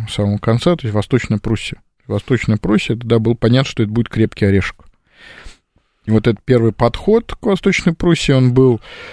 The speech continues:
а, не сказать, чтобы там безрезультатным, но ожи-, ожидавшийся результат оказался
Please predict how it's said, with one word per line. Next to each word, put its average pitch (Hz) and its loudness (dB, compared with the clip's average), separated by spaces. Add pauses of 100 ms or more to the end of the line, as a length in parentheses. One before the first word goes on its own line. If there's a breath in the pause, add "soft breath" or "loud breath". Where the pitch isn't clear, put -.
(160 loud breath)
а, 117 4 (840)
не 131 6
сказать, 139 2
чтобы 113 -6
там 113 2
безрезультатным, 135 2
но 139 2 (200)
ожи-, 120 2
ожидавшийся 127 0
результат 117 0
оказался 107 -2